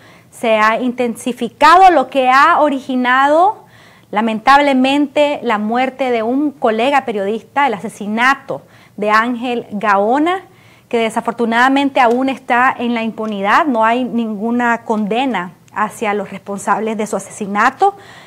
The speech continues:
Además, hemos visto cómo canales, cómo medios independientes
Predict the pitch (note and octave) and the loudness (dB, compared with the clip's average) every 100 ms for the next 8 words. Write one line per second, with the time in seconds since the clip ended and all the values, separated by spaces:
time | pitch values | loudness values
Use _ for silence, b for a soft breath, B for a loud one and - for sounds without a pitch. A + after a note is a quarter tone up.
0 | B A#3 A#3 A#3 B3 F4+ G4+ - - B | B 2 4 4 4 4 0 -16 -20 B
1 | B B A#3+ C4 A#3+ G3+ E4 E4+ - F4 | B B 0 2 0 0 0 0 -2 2
2 | F4+ F4+ b b - C4+ C#4 D#4 D4 C#4 | 2 0 b b 0 2 4 4 4 2
3 | A#3+ A3+ A3+ C#4 D4 - C4 C#4 B3+ B3+ | -2 0 2 4 2 0 0 2 0 2
4 | D4+ D#4+ C#4+ B3 A#3 G#3+ G3+ G#3 B3 C4+ | 0 0 0 -2 -2 -6 -6 -6 -4 -2
5 | C#4 C#4+ | -2 -2